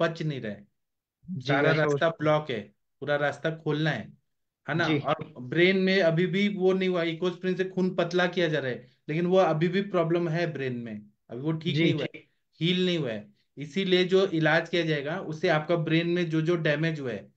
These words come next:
Speaker 1: वो सब रिपेयर होगा, जो नसें
Speaker 2: जी।
Speaker 1: हैं उनको ताकत आएगा, और फिर आगे फ्यूचर में भी आपको फायदा होगा कि आपको फिर से ये चीज नहीं होगा।
Speaker 2: ट्रीटमेंट कब से शुरू करेंगे सर?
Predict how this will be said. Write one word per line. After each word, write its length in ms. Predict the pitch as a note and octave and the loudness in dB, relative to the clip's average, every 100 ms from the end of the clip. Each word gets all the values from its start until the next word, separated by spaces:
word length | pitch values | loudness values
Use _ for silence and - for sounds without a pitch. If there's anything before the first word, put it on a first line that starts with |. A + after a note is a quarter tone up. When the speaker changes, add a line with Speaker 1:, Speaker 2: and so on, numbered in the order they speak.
| _ - | _ -14
Speaker 1:
वो 60 | C3 | -4
सब 200 | F3+ E3 | -2 0
रिपेयर 420 | D#3 E3 E3+ E3 | 0 4 4 4
होगा, 340 | A#2+ G#2 G#2 - _ _ _ - | 0 -6 -10 -16 _ _ _ -8
जो 120 | C#3+ | -2
नसें 380 | D3+ D#3 D#3 F#3 | 2 0 4 6
Speaker 2:
जी। 60 | |
Speaker 1:
हैं 120 | D#3+ E3+ | 6 4
उनको 400 | E3 E3+ E3 F#3 | -2 -4 0 0
ताकत 420 | F3+ D3 E3 D#3 | 0 0 -2 -2
आएगा, 360 | B2 G#2 G#2 - _ _ _ | -4 -6 -10 -14 _ _ _
और 120 | A#2+ C3 | -10 0
फिर 220 | F#3 G#3 G#3 | 2 2 0
आगे 300 | D3 D3 F3+ | 0 2 0
फ्यूचर 460 | F#3 E3+ E3 F#3+ F#3 | 0 -4 2 0 2
में 160 | F3+ E3 | -2 -2
भी 160 | F#3+ | 0
आपको 280 | F#3 E3+ E3+ | 2 0 -4
फायदा 220 | E3+ D#3+ | -2 0
होगा 180 | D#3+ D#3+ | 0 0
कि 100 | D#3+ | -2
आपको 220 | D3+ D#3+ | -4 -4
फिर 140 | D#3 D#3 | -6 -6
से 180 | D#3+ D#3 | -2 -2
ये 60 | D3+ | -2
चीज 280 | D3+ C3+ | -8 -10
नहीं 160 | C#3 B2+ | -10 -10
होगा। 300 | G2+ G2 F#2 _ _ _ _ - | -10 -12 -18 _ _ _ _ 2
Speaker 2:
ट्रीटमेंट 500 | G#3+ A#3 A#3 A#3+ A#3 A#3 | 6 8 8 8 6 4
कब 120 | A3+ | 4
से 180 | - A3+ | 6 6
शुरू 220 | A3+ A3 | 8 6
करेंगे 320 | G#3 G3 F3+ D#3+ | 6 6 6 6
सर? 200 | D#3+ | 4